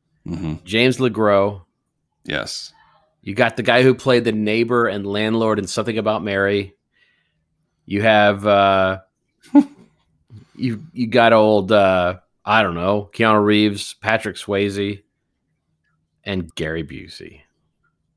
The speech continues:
Speaker 2: the
Speaker 1: I used to go to
Speaker 2: charming, the charming father of Jake.
Speaker 1: I, uh, went to,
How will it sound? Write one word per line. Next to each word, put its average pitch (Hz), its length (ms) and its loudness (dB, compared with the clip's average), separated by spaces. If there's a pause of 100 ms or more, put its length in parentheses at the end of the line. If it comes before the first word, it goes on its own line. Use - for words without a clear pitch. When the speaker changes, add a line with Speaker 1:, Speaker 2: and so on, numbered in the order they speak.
(100)
Speaker 2:
the 92 80 -4
Speaker 1:
I - 20 -2
used - 180 -10
to 123 60 2
go 117 80 6
to - 20 6
Speaker 2:
charming, 120 520 2 (720)
the 90 120 -6
charming 107 720 0 (1400)
father 90 460 -4
of 78 120 -10
Jake. 71 460 -14 (1600)
Speaker 1:
I, 117 280 4
uh, 101 140 6
went 101 180 2
to, 90 360 -4